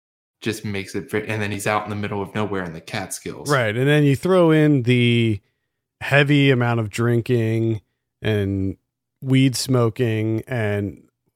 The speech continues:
Speaker 2: essentially what happens is he,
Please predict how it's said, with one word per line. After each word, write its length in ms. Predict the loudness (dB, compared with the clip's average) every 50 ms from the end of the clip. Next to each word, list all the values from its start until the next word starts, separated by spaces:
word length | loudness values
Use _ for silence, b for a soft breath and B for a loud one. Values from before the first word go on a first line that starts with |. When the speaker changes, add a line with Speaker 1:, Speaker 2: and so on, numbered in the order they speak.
| -8
Speaker 2:
essentially 480 | -8 -2 2 2 2 2 2 2 2 2
what 200 | 2 2 2 2
happens 580 | 2 4 2 2 2 2 0 0 0 0 0 0
is 380 | 0 0 0 0 -2 -4 -4
he, 580 | -4 -2 0 0 0 0 0 -2 -2 -2 -4